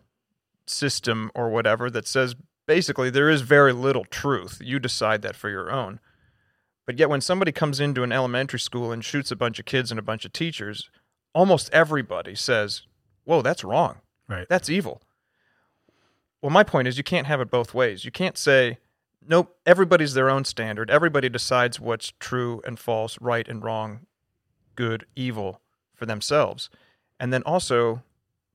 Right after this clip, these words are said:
Speaker 1: put a standard like going into a school and shooting a bunch of people is evil. Because now,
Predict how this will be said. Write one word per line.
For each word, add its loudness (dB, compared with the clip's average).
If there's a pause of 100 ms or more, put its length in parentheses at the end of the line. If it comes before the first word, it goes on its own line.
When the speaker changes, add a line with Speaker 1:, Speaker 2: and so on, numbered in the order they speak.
Speaker 1:
put -2
a -2
standard -2
like -4 (280)
going 0
into -4
a -2
school -2
and -4
shooting -2
a -4
bunch -4
of -10
people -6
is -8
evil. -6 (1040)
Because -4
now, 2